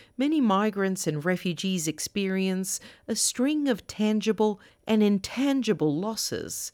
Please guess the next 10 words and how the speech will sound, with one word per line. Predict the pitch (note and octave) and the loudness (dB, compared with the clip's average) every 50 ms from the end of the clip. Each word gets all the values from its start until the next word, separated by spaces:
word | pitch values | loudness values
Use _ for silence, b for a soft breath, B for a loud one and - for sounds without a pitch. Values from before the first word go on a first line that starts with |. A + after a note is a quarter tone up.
| b b b | b b b
that | A3 A3 - - | -4 -4 -4 0
can | - A3+ G#3+ G#3 G3+ | 2 2 2 4 2
deeply | G3 - B3+ C#4 C#4 - D4+ D4 D4+ C#4+ C#4 | 0 0 0 0 0 0 0 2 2 4 4
erode | B3 G3+ D#3 F3 F#3 F#3+ F#3+ F#3+ F3 D#3+ | 2 2 2 2 2 2 2 0 0 0
their | E3 E3 D#3+ D3+ | 2 2 2 2
well-being | C#3+ C#3+ D#3+ F3 G#3+ B3 A#3 F3+ E3 C#3 C3 C3+ C#3 D3+ F3 G3 G3 b b b b b | 2 0 0 0 0 0 0 0 0 0 0 -2 -4 -4 -6 -8 -8 b b b b b
and | - F3 E3+ E3 | -6 -4 -2 0
relationships. | D#3+ G3 G#3+ G3 D#3 C#3 C3 - - - C#3 C3+ C3+ - - B2+ G2 - _ - - - - - - _ _ _ _ _ _ _ | 0 2 2 4 2 2 2 -2 -4 -4 -4 -6 -6 -4 -4 -6 -6 -6 _ -10 -10 -10 -10 -10 -14 _ _ _ _ _ _ _
Doctor | _ A#3+ B3+ C#4 - _ D#4 D4 | _ 0 0 0 0 _ -2 -2
Grant | G#3 - F#3+ G3 G3 F#3+ F#3 E3+ - | -2 0 0 2 2 2 2 0 -4